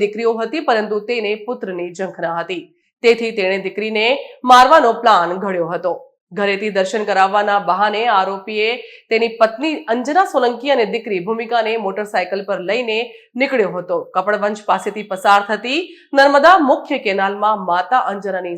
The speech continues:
સામે જ દીકરીને નિર્દયી પિતાએ કેનાલમાં ફેંકી દીધી હતી. વડોદરાના છેવાડે કપુરાઈ ચોકડી નજીક આવેલ શ્રદ્ધા હોટલના પાર્કિંગમાં જિલ્લા એલ સી બીને મળેલી બાતમી મુજબ તપાસ કરતા ટ્રક ઉભેલી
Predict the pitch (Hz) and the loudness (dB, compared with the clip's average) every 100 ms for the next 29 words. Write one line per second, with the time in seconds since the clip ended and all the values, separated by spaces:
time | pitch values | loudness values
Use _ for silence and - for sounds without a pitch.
0 | 170 226 254 180 170 165 190 233 240 220 | -4 0 0 -2 -6 -10 -10 -10 -8 -4
1 | 214 - - - 269 294 349 254 208 226 | -4 -6 -14 -4 0 2 2 0 -2 -4
2 | 226 180 170 170 214 196 175 160 165 - | 0 0 -2 -4 -2 -2 -2 -4 -6 -4
3 | 226 175 156 151 165 175 180 165 _ _ | -4 -4 -10 -10 -10 -8 -10 -12 _ _
4 | _ _ _ _ _ _ _ _ _ _ | _ _ _ _ _ _ _ _ _ _
5 | - 285 330 403 440 440 381 359 359 381 | 4 6 8 8 8 8 6 8 8 8
6 | 339 311 311 311 330 302 269 285 277 269 | 6 4 6 6 6 4 4 6 6 6
7 | 285 247 226 240 254 254 233 196 233 233 | 4 6 6 4 2 0 -2 6 6 6
8 | 220 220 220 220 220 220 208 208 220 214 | 2 0 0 2 0 4 4 2 -2 0
9 | 214 208 240 247 320 254 214 233 220 240 | 0 0 -2 4 4 4 2 -2 -8 -4
10 | 202 214 185 185 196 170 180 196 - 311 | -2 -2 -2 -2 -6 -2 0 0 0 -4
11 | 208 202 202 185 196 180 - 226 226 208 | -4 -4 -6 -2 0 0 0 -4 2 6
12 | 226 240 - - _ 294 359 359 - 220 | 6 4 -8 -20 _ 6 6 6 -2 2
13 | 262 226 | 2 2